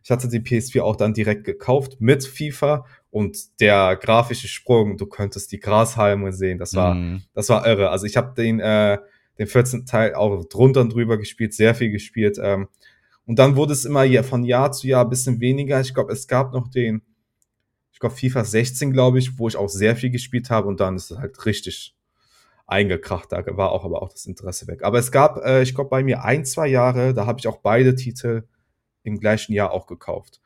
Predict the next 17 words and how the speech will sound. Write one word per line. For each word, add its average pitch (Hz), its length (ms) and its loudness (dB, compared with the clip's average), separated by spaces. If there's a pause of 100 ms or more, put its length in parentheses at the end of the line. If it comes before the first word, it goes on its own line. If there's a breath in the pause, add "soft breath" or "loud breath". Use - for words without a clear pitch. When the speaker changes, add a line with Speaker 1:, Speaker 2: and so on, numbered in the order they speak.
(160)
Speaker 1:
Und - 80 -10
die 101 80 -6
sind 135 220 -2
ja 110 160 6
auch, 120 260 4
äh, 104 380 2 (1200 soft breath)
die 117 80 4
hatten 127 160 0
auch 131 100 2
sehr 127 240 4
interessante, 131 540 0
äh, 104 420 -2
Release-Termine, 110 760 -2
ich - 120 -12
erinnere 90 320 -6
mich. 98 260 -14
Also 98 220 -6